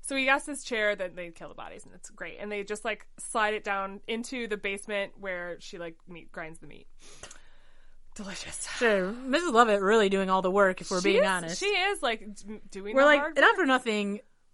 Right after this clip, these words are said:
Speaker 2: easy to slit a throat, push your little button, and the body disappears.
Speaker 1: Mm-hmm.
Speaker 2: She's the one down there having to be like, "Oh, Jesus, here we go."
Speaker 1: Yeah. Well, and I think there's even one,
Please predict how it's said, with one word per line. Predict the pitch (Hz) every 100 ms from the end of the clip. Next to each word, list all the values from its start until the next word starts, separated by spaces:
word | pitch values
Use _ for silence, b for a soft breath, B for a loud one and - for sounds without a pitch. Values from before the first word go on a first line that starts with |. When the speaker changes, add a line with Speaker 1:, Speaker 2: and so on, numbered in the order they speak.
| -
Speaker 2:
easy | 269 294 339
to | 359
slit | - 320
a | 277
throat, | 254 240 214 202 196 - -
push | 254 240
your | 262 254
little | 247
button, | 220 240 202 196
and | 190
the |
body | 180 208 262 208
disappears. | 185 180 170 180 175 170 B B
Speaker 1:
Mm-hmm. | 202 240 466
Speaker 2:
She's | 440
the | 415
one | 294 233
down | 214 214
there | 208
having | 208 196
to | 185
be | 165
like, | 147
"Oh, | 147 135
Jesus, | - - 165 151
here | 156 135
we | 131
go." | - -
Speaker 1:
Yeah. | 214 165 120
Well, | 233 311
and | 330
I |
think | 339 392
there's | 415 294
even | 277 220
one, | 208 202 214